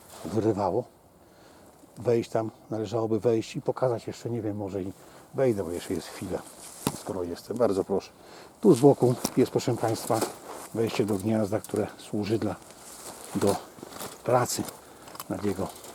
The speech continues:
pielęgnacją. Nazwijmy to wejście, no, jakieś tam. A tutaj, proszę państwa, rozdarty płot, przez który każdy wejść może. A tam, proszę państwa, wiszący wierzchołek,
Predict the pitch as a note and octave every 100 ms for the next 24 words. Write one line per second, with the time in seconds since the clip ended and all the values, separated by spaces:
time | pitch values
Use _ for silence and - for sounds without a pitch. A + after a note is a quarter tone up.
0 | - - - G2 G#2 A#2+ A2 - - -
1 | - - - - - - D#2+ - G2+ F#2
2 | F#2 - F#2+ F#2+ - - G2+ F2+ - -
3 | - - - - - - - - - -
4 | - A2 - F2+ C#2 - - - - -
5 | - - - - - - - - - B2+
6 | B2 C3+ C3 A#2 - G#2 A2+ A2+ G#2+ -
7 | G2+ G#2+ F2 A2 F2 - - G2 F#2 -
8 | - - - - - - - F#2+ G2 -
9 | G2+ - F#2 F#2+ - A2 F#2 - - -
10 | - - - G#2+ - C3+ B2 A2 A2+ A2+
11 | G#2+ - A2+ - - F#2 G#2 A#2+ G#2+ -
12 | F#2 G2+ - A#2 G#2